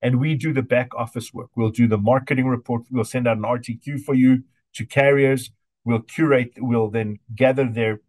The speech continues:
proposals. We'll put those into a marketing proposal for you, brand it to you if you want, and then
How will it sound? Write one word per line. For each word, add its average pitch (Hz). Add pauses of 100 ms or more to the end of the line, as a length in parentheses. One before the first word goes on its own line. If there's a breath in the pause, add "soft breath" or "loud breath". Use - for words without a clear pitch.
(140)
proposals. 135
We'll 131
put -
those 120
into 113
a 107 (260 soft breath)
marketing 135
proposal 123
for -
you, 120
brand 120
it 127
to 123
you 110
if 110
you 107
want, 107
and 107 (280)
then 117